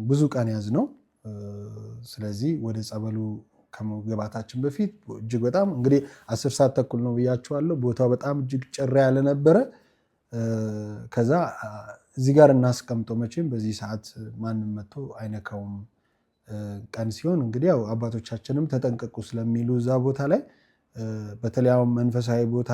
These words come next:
ላይ ሌቦች እጅግ በጣም በሚያሳዝን መልኩ በቤቱ፣ እ፣ እንዴት ድፍረት እንዳገኙ ባይገባኝም፣ እ፣ ሌቦች አሉና፣ እ፣ ቀን ቀን ያው፣ እ፣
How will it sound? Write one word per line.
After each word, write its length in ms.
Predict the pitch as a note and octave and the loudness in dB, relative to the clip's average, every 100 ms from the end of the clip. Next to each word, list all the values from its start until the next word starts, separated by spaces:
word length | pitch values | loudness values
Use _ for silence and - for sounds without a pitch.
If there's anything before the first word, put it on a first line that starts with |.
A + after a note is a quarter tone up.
| B2+ | 2
ላይ 160 | D3+ D#3 C3+ A2+ | 2 0 -4 -6
ሌቦች 340 | A2 A#2 A#2 A2+ | -2 -2 -2 -4
እጅግ 240 | A#2 B2+ D3 | -6 -2 0
በጣም 260 | A#2 A2 G#2+ | -2 -4 -6
በሚያሳዝን 680 | A2 A#2 A#2 G2+ G#2+ A2 A2+ | -4 -4 -4 -6 -8 -6 -4
መልኩ 260 | A#2+ A#2+ C4 G3+ | -4 -6 -6 2
በቤቱ፣ 400 | C3+ B2+ B2+ G3+ C4+ - _ _ _ _ | 4 4 2 0 -6 -8 _ _ _ _
እ፣ 80 | B2 A#2 | -6 -4
እንዴት 280 | A2+ B2 A2+ | 0 0 0
ድፍረት 340 | A#2 A2+ A#2 | -2 -4 -4
እንዳገኙ 460 | A#2 A2+ A2+ A2 A2 G#2+ G#2 A2+ - | -2 -4 -4 -4 -4 -6 -10 -14 -2
ባይገባኝም፣ 720 | A#2 A2 A#2 A#2 B2 F3+ C#4 - _ _ _ _ | -2 0 -2 0 0 0 0 -6 _ _ _ _
እ፣ 160 | A2 A2 | -8 0
ሌቦች 400 | A#2 A#2+ A#2+ A#2 - | 2 4 2 -2 -8
አሉና፣ 400 | G#2 G#2+ G#2+ A2+ F3 - - - | -8 -8 -4 0 2 0 -8 -20
እ፣ 200 | G#2 A2 | -14 -8
ቀን 180 | A#2 A#2 | -6 -2
ቀን 180 | C#3 E3 | 4 4
ያው፣ 160 | B2 A2 | 4 0
እ፣ 100 | - | -8